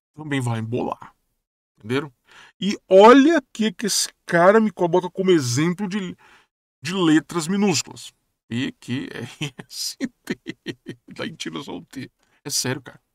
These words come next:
É sério. É, cara, complicado. E, e o que mais o dislexo tem dificuldade, assim,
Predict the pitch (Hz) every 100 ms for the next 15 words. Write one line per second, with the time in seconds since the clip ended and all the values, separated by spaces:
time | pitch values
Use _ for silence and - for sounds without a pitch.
0 | _ _ - - - - _ _ _ _
1 | _ _ _ _ _ _ _ _ _ _
2 | _ _ _ - 127 127 127 123 123 117
3 | - - 120 120 127 - 107 95 120 120
4 | _ _ - 165 165 - _ - 180 226
5 | 175 220 214 240 220 196 170 165 - -
6 | 156 120 - 135 165 165 123 123 _ _
7 | _ _ _ _ _ _ _ _ _ -
8 | - 143 117